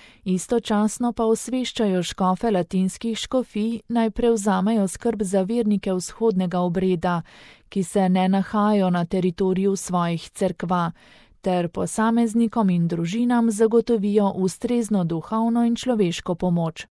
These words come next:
Sveti oče se ob koncu sporočila obrne še na družbo Jezusovo, ki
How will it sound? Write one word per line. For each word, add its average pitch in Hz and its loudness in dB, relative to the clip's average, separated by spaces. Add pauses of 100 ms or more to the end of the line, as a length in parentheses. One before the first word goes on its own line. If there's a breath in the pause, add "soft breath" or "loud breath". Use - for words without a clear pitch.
(480)
Sveti 190 0
oče 185 0
se 185 -2
ob 175 -2
koncu 180 -4
sporočila 190 -2
obrne 226 0
še 202 -2
na 190 2
družbo 214 -2
Jezusovo, 190 0
ki - -6